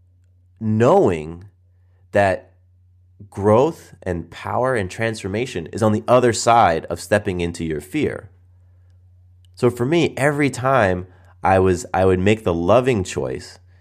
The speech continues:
and say, "You know what? I'm gonna do this thing because, because I know that on the other side of that, that whatever the nerves are, whatever that fear is,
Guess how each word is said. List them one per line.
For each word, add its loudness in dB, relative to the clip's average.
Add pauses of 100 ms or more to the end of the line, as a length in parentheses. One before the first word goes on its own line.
(100)
and -6
say, -2
"You 0
know 4
what? 0
I'm 0
gonna 2
do 2
this -2
thing -6 (240)
because, 0 (1160)
because 0
I 2
know 2
that -2
on -4
the -8
other 2
side 0
of -2
that, -4
that -4 (280)
whatever 2
the 2
nerves 2
are, 0
whatever -2
that 0
fear -2
is, -8